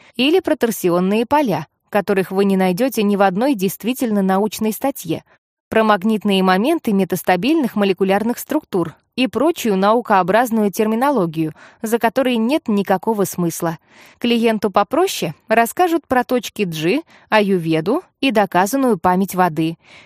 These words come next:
Перед обследованием у клиента подробно расспросят о жалобах и введут их в память компьютера. А дальше уже дело техники расставить жёлтые, красные и чёрные значки на органы в соответствии с жалобами.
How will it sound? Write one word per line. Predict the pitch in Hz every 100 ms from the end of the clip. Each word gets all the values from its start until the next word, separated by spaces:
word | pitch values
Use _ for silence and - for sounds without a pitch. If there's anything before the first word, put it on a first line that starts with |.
| _
Перед | 247 226 214
обследованием | 208 - 302 277 214 190 190
у |
клиента | 185 202 190 262 220
подробно | 180 180 220 233 214
расспросят | 190 - 302 339 - -
о | 214
жалобах | 185 185 190 214 269 349 - -
и | 262
введут | 240 240 220 247 381 330
их | 302
в | -
память | - 208 240 -
компьютера. | 202 185 175 175 175 175 175 _ _ -
А | 220
дальше | 208 226 254 - 196
уже | 180 208
дело | 202 190 190
техники | 175 240 254 202 175
расставить | 180 180 - 208 180
жёлтые, | 151 180 220 - 175
красные | 156 208 233 - 185
и | 196
чёрные | - 220 190 180
значки | 165 170 - 269
на | 285 185
органы | 196 330 214 175 160 - -
в | -
соответствии | 226 196 185 185 - 208 247
с |
жалобами. | 220 196 175 165 165 165